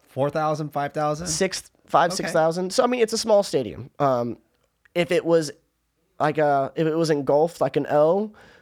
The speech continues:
Speaker 2: like a normal stadium, it'd be awesome. But it's
Speaker 1: Okay.
Speaker 2: not. You just got two sides and it's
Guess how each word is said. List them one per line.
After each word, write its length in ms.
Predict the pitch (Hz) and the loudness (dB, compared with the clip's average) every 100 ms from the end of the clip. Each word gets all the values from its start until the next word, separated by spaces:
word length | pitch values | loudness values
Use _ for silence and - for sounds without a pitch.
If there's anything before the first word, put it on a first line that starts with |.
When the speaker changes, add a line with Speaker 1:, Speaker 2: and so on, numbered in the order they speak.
| _ | _
Speaker 2:
like 120 | 143 135 | -4 -2
a 40 | |
normal 300 | 139 151 165 | 2 2 0
stadium, 340 | 180 175 175 | 0 0 2
it'd 100 | 165 | 2
be 120 | 143 135 | 2 2
awesome. 500 | 123 104 - - 123 | 2 -2 -8 -10 0
But 240 | 143 127 | 0 0
it's 160 | 151 - | -4 -2
Speaker 1:
Okay. 40 | 156 | -2
Speaker 2:
not. 200 | 127 143 | 0 0
You 60 | |
just 160 | 156 151 | -2 0
got 200 | 131 - | -2 -2
two 220 | - 190 | -4 -2
sides 400 | 185 - 156 156 | 0 2 4 4
and 80 | 147 | 0
it's 140 | 135 | -4